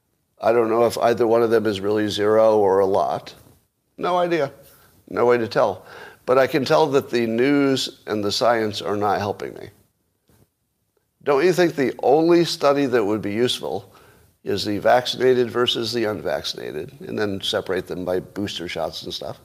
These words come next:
and then follow them for five years, see what happens? Anything short of that's probably not gonna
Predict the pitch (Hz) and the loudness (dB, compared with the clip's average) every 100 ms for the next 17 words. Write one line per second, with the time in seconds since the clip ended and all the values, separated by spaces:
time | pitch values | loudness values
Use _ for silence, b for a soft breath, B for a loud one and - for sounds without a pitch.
0 | b b b b b b b _ - 135 | b b b b b b b _ -10 -4
1 | 156 160 160 160 151 147 147 156 151 135 | 2 2 2 0 0 0 4 4 2 -2
2 | 131 139 131 135 151 110 - 104 98 101 | -2 2 2 2 -2 -2 -4 -2 0 0
3 | 95 - - - _ _ _ _ _ _ | -2 -8 -16 -16 _ _ _ _ _ _
4 | - 139 135 135 110 123 117 104 101 95 | -2 0 2 0 -2 -2 -2 0 0 0
5 | - - 73 87 85 87 58 82 | -2 -8 -8 -6 -8 -10 -12 -12